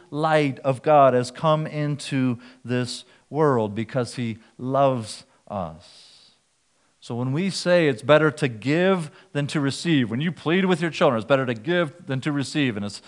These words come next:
as hard as that is for them to understand in their young minds, we are quoting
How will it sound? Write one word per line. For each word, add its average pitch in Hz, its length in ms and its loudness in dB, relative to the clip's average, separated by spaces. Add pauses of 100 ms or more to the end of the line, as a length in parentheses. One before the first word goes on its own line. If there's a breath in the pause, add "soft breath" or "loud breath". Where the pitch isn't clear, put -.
(160 loud breath)
as 113 120 -12
hard 180 220 6
as 151 80 -2
that 156 160 4
is 156 160 0
for - 140 -6
them 143 260 0 (220 loud breath)
to 143 160 -6
understand 143 600 -2
in 127 100 -2
their 127 280 2 (240 loud breath)
young 131 380 0 (220 loud breath)
minds, 143 380 2
we 131 140 -2
are 123 80 2
quoting 143 1080 -2